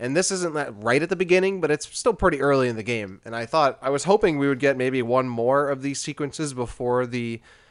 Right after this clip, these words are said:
the actual end escape, because the end escape, obviously, with the watermelon suit isn't really, you know, as, um, tense, I guess. It's more so, like, you're blasting your way out, and, I mean, there really shouldn't be any uh,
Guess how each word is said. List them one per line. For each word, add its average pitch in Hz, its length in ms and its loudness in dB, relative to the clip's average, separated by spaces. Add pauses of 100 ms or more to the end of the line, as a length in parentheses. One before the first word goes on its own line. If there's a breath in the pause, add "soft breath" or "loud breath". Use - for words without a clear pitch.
(180 soft breath)
the 113 280 -4
actual 117 500 -2
end 135 400 -2
escape, 160 480 -4
because 123 300 -6
the 120 100 -2
end 117 140 -4
escape, 113 500 -6
obviously, 107 520 -4
with 104 120 -4
the 104 80 -6
watermelon 110 480 -2
suit 120 260 -6
isn't 107 220 -10
really, 110 400 -4 (540 soft breath)
you 123 100 -4
know, 110 200 0
as, 117 500 -2
um, 107 600 -2 (800)
tense, 135 400 0 (160)
I 156 100 2
guess. 196 280 2
It's 143 160 -2
more 127 220 4
so, 127 260 4
like, 117 300 4
you're 123 100 0
blasting 120 460 0
your 117 120 0
way 110 180 2
out, 113 200 2
and, 101 240 -10 (340 soft breath)
I - 40 -8
mean, 117 120 -2
there 123 100 2
really 131 240 4
shouldn't 117 280 -2
be 117 140 0
any 107 320 -4 (440 soft breath)
uh, 98 400 -2